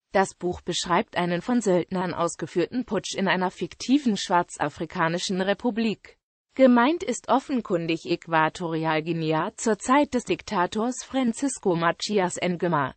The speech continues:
denn die Hauptstadt des fiktiven Staates Zangaro ist Clarence. Malabo, die Hauptstadt Äquatorialguineas, wurde achtzehnhundertsiebenundzwanzig als Port Clarence von den Briten gegründet.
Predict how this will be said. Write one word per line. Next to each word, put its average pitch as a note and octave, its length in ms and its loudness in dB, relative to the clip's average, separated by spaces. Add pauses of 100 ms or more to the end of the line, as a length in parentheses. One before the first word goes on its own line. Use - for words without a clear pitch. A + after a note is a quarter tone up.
denn F#3+ 160 2
die G3+ 160 -4
Hauptstadt C4 560 -4
des - 180 -4
fiktiven A#3+ 600 0
Staates F#3 640 0
Zangaro F3+ 680 0
ist - 480 -6 (360)
Clarence. F#3 760 -2 (240)
Malabo, F3+ 720 2
die G3 220 -2
Hauptstadt F#3 560 -2
Äquatorialguineas, F#3 1600 0
wurde F#3 320 2
achtzehnhundertsiebenundzwanzig A3 1800 0
als A3 220 -2
Port D4 320 -4
Clarence G3+ 560 0
von F#3+ 160 0
den A3+ 160 2
Briten B3+ 380 0
gegründet. D#3 720 -2